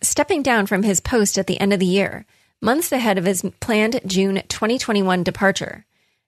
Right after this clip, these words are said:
This news was mostly welcomed by those in the crypto space, with Larry Cermak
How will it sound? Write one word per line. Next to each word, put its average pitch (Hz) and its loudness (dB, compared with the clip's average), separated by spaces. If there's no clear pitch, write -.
This 220 -2
news 285 0
was 269 0
mostly 320 0
welcomed 247 2
by 202 2
those 214 0
in 208 0
the 196 0
crypto 294 0
space, 185 -2
with 220 0
Larry 269 2
Cermak 226 0